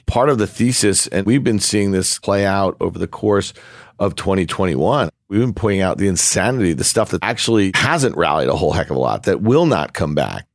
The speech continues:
Guy's been talking about the bubbling pressures in commodities. This is before the invasion of the Russians into Ukraine. So to me, I think we've been less than constructive. Guy, what you're saying, that you were brought up in the camp that anything that can go wrong will go wrong.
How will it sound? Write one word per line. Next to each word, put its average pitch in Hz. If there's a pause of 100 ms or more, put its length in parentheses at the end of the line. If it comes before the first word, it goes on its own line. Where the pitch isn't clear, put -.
Guy's 110
been 107
talking 95
about 95 (280)
the 98
bubbling 107
pressures 104
in 95
commodities. 95
This 104
is 104
before 107
the 87
invasion 85
of 80
the 80
Russians 82
into 82
Ukraine. 85
So 104 (200)
to 120
me, 139
I 135
think 180
we've 156
been 123
less 117
than 135
constructive. 92 (240)
Guy, 117
what 123
you're 151
saying, 147
that 123
you 120
were 123 (300)
brought 120
up 120
in 117
the 107
camp 117
that 98
anything 120
that 104
can 117
go 117
wrong 113
will 104
go 120
wrong. 117